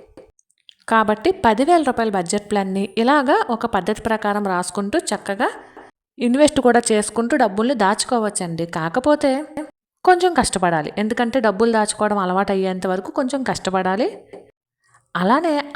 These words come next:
other income source-ను కూడా పెంచుకోవాలండి. అంటే ఎక్స్ట్రా ఇన్కమ్ కోసం కూడా ట్రై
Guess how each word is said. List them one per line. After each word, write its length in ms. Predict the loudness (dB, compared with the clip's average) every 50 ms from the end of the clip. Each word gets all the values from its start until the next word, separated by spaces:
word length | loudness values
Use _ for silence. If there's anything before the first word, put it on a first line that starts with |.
| -4
other 200 | -2 0 0 0 0 0
income 500 | -2 0 0 0 0 0 0 0 0 -2
source-ను 480 | -4 -2 -2 0 0 0 -2 -2 -2
కూడా 140 | -2 -2 -2
పెంచుకోవాలండి. 1000 | 0 -2 -2 -2 -2 -4 -2 -2 -2 0 0 0 -2 -2 -2 -4 -4 -6 -6 -8 -14 -20 -20 -20 -12 -6 -4
అంటే 580 | -4 -2 0 0 0 0 0 -2 -4 -8 -16 -20 -20 -20 -20 _ _ _ _ _ _ _ _ -6
ఎక్స్ట్రా 340 | -4 -4 -4 -2 2 2 2
ఇన్కమ్ 440 | 2 2 -2 -2 -2 -2 -2 -2
కోసం 300 | -2 -2 -4 -2 -4 -4
కూడా 200 | -4 -4 -4 -4
ట్రై 260 | -4 -4 -2 -2 -2